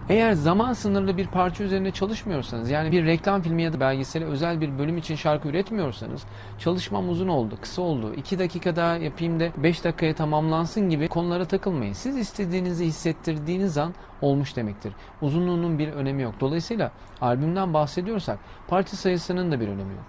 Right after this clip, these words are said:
Oyun ve reklam müzikleriyle ilgilenin. Mümkünse projelerde yer almaya çalışın. Oyun içerisinde inen çıkan tansiyonlarda yaratacağınız atmosferi ve, ve reklamlarda kısa zaman içinde en dinlenebilir müziği üretebilmek konusunda kendinizi sınayın.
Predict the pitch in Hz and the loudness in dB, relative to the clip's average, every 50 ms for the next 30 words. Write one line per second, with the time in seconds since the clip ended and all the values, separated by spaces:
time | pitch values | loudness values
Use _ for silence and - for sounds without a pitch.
0 | - - 156 214 233 233 226 226 214 214 208 - 247 262 247 226 196 151 139 - | 0 4 4 6 6 6 4 4 4 4 4 2 0 0 2 2 2 2 2 0
1 | - 143 127 127 135 151 190 185 165 147 147 147 151 151 139 113 104 104 117 139 | 0 2 2 2 2 2 2 0 0 0 -2 -2 -2 0 0 0 0 0 0 0
2 | 175 190 170 202 208 196 - 196 160 - 156 165 175 165 175 165 165 160 160 156 | 0 0 0 0 -2 -2 -2 -4 -4 0 0 0 2 2 2 2 2 2 2 2
3 | 175 170 143 160 170 165 151 131 123 117 110 107 104 - - 110 107 - - 113 | 0 0 2 2 2 2 2 2 0 -2 -4 -6 -6 -8 -8 -10 -10 -8 -8 -8
4 | 104 - - - - - - 170 190 202 214 202 185 - - 147 139 131 - - | -10 -10 -10 -16 -12 -4 0 2 4 4 4 2 0 0 0 0 0 0 -2 -2
5 | 127 120 117 127 135 - 165 156 160 160 165 160 - - - 165 170 165 - 156 | -4 -2 -2 -2 -2 -2 0 0 0 0 0 -2 -4 -4 -2 -2 -2 0 0 0
6 | 139 127 120 - 123 117 110 110 110 110 110 131 135 131 139 139 - 160 143 151 | -2 -2 -2 -4 -4 -4 -2 -2 -2 -2 0 0 0 0 0 -2 -2 -2 -2 -2
7 | 151 156 151 147 143 135 - - 160 156 - - 180 190 196 165 170 180 - - | -2 -2 -2 -2 -2 -4 -4 -4 -6 -6 -6 -6 -6 -4 -2 -4 -4 -6 -8 -14
8 | - - - - 160 175 202 196 - 196 196 190 196 196 196 196 196 - - 220 | -18 -16 -8 0 2 4 4 4 4 4 4 4 4 2 2 0 0 -2 -2 -2
9 | 190 196 180 180 175 175 165 - 180 180 190 214 214 214 - - 208 220 220 202 | 0 0 0 0 0 -2 -2 -2 -4 -2 -2 -4 -4 -6 -6 -4 -2 0 0 2
10 | 165 156 151 143 139 139 135 131 135 139 139 139 143 143 139 143 180 190 175 160 | 2 2 2 2 0 0 0 0 -2 -2 -2 -2 -2 -2 -2 -2 -2 -2 0 0
11 | 160 160 - 160 165 165 165 175 170 - - 135 127 120 - 160 175 208 202 - | -2 -2 -2 -2 -2 0 -2 -2 -2 -4 -4 -4 -4 -4 -4 -4 -4 -6 -6 -4
12 | - 151 147 147 143 143 143 147 175 170 - - 147 143 131 110 101 | -2 -2 -2 0 0 -2 -2 -4 -4 -6 -6 -6 -4 -4 -4 -4 -6